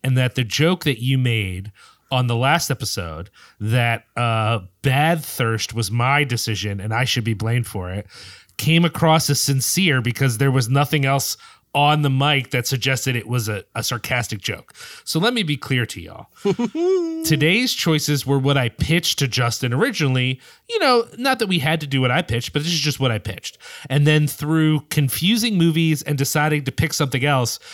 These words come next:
Speaker 1: we managed to talk about two movies named Thirst that were not the Thirst that I suggested, thus totally robbing me of all satisfaction.
Speaker 2: Mm.
Speaker 1: And then on the mic, Justin claimed that
Speaker 2: Mm.
Speaker 1: that was my idea. So
Speaker 2: Mm.
Speaker 1: I was even more like, "I've been wronged.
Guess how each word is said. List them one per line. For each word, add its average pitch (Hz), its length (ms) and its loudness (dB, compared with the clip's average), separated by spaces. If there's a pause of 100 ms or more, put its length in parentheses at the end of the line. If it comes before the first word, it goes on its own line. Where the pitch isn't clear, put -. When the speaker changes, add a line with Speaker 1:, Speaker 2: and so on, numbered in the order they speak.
(140)
Speaker 1:
we 135 120 2
managed 202 380 2
to 170 80 0
talk 156 240 0
about 139 260 -2
two 233 260 0
movies 180 600 0
named 170 400 2
Thirst 220 580 0 (280)
that 160 180 0
were 143 120 2
not 170 280 2
the 165 80 2
Thirst 151 400 0
that 139 140 2
I 131 100 2
suggested, - 580 -4 (280)
thus 170 280 2
totally 233 540 2
robbing 165 360 2
me 147 100 2
of 135 100 2
all 131 100 4
satisfaction. 131 720 -2
Speaker 2:
Mm. 127 340 -2
Speaker 1:
And 156 180 2
then 208 220 2
on 233 240 2
the 220 80 2
mic, 226 480 0
Justin 190 340 0
claimed 165 280 0
that 143 60 0
Speaker 2:
Mm. - 40 -6
Speaker 1:
that 156 160 2
was 131 140 0
my 131 240 2
idea. 101 380 -4 (340)
So 160 260 4
Speaker 2:
Mm. 147 100 2
Speaker 1:
I 180 180 4
was 185 180 2
even 180 220 2
more 170 260 4
like, 123 340 0
"I've 135 220 2
been 127 200 2
wronged. 135 640 4